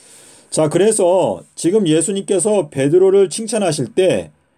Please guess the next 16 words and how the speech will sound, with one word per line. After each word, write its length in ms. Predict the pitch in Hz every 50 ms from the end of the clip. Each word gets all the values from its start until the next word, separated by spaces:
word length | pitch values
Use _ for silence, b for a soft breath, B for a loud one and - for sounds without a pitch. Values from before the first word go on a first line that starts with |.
| _ _ _ _
"바 520 | - - - 143 151 175 185 196 196 196 175
요나 520 | 165 160 160 170 180 185 185 185 185 175
시모나, 880 | 151 - - - - 214 214 208 196 180 135 113 113 123 160 233 285 - _ _ _ _ _ _ _ _
내가 640 | - 107 120 135 147 143 180 190 208 226 254 254 254 _ _ _ _
천국의 760 | - - - 233 226 226 226 220 202 214 202 190 208 208 190
열쇠를 640 | 156 135 139 135 - 165 156 156 175 185 180 175 143
너에게 580 | 123 127 135 147 147 147 139 165 170 165 151 151
주는데 760 | - - 127 123 117 113 113 170 190 160 113 95 85 80 b b b b b b b b b b b b _ -
음부의 640 | 135 147 156 170 175 170 196 208 202 208 208 202 202
권세가 800 | - 135 139 151 147 170 170 143 135 117 113 131 180 240 285 - -
너를 600 | 113 107 120 120 131 143 170 196 220 220 - -
이기지 440 | - 135 143 151 147 190 180 220 226
못하게 400 | 202 180 175 151 190 180 180 175
될 120 | 160 156 147
것이다"라고 720 | 156 151 143 - - 151 147 143 143 139 127 120 127 151 156
말씀하셨습니다. 1000 | 127 117 117 - 143 135 131 135 135 - 127 117 107 104 104 101 92 87 -